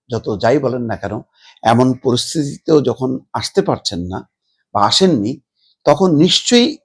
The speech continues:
এমন কিছু কারণ আছে যা আমরা ঠিক জানি না, পরিষ্কার জানি না। সরকারের পক্ষ থেকে কিন্তু বারবার বলা হচ্ছে, যেমন আজকেও দেখলাম যে পররাষ্ট্র উপদেষ্টা তহিদ হোসেন বলছেন যে এখনো পর্যন্ত ট্রাভেল পাস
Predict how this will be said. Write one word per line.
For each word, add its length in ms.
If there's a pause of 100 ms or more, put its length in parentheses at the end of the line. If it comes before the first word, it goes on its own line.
(260)
এমন 340
কিছু 220 (300)
কারণ 280
আছে 220
যা 120
আমরা 240 (280)
ঠিক 140 (300)
জানি 240
না, 100 (100)
পরিষ্কার 360
জানি 180
না। 120 (580)
সরকারের 460
পক্ষ 260
থেকে 240
কিন্তু 200
বারবার 360
বলা 200
হচ্ছে, 240 (160)
যেমন 160
আজকেও 400
দেখলাম 320 (640)
যে 160 (680)
পররাষ্ট্র 260
উপদেষ্টা 380
তহিদ 300
হোসেন 260
বলছেন 320
যে 100 (140)
এখনো 260
পর্যন্ত 320 (220)
ট্রাভেল 300 (100)
পাস 200